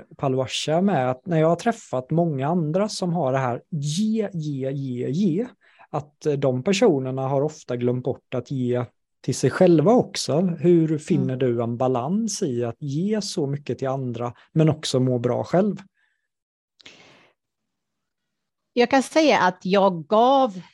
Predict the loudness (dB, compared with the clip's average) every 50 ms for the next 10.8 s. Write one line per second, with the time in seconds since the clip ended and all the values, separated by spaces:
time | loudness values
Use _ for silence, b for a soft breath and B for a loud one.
0 | _ -12 -10 -10 -8 -6 -6 -6 -4 -4 -4 -6 -4 -4 -6 -8 -6 -4 -2 0
1 | 0 0 0 -2 -2 -2 -2 -2 -2 -4 -2 -2 -2 -2 -2 -4 -6 -8 -6 -8
2 | -8 -8 -10 -10 -6 0 0 0 2 2 0 -2 -2 -4 _ -12 -12 -12 -12 _
3 | _ _ _ _ _ -4 -4 -2 -2 -2 0 2 2 2 2 2 0 0 0 0
4 | 0 0 0 -2 -2 -4 -8 -14 _ -8 -8 -8 -6 -8 -10 -10 -6 -4 -4 -2
5 | -2 -4 -6 -6 _ -10 -10 -8 -10 -8 -6 -6 -4 -4 -4 -4 -4 -6 -8 -8
6 | -8 -10 -6 -4 -2 -2 -2 -2 -4 -4 -4 -6 _ _ _ b b b b b
7 | b b -2 -2 0 0 -2 -2 -2 -4 -4 -2 -4 -4 -4 -4 -6 -6 -6 -6
8 | -8 -6 -8 -8 -8 -8 -10 -8 -6 -6 -6 -6 -6 -6 -6 -6 -6 _ _ -20
9 | _ _ _ 0 0 2 2 2 0 0 0 0 -2 -2 -4 -6 -6 -8 -6 -4
10 | -2 0 0 0 -2 -2 -2 -4 -2 -2 0 0 0 -2 -2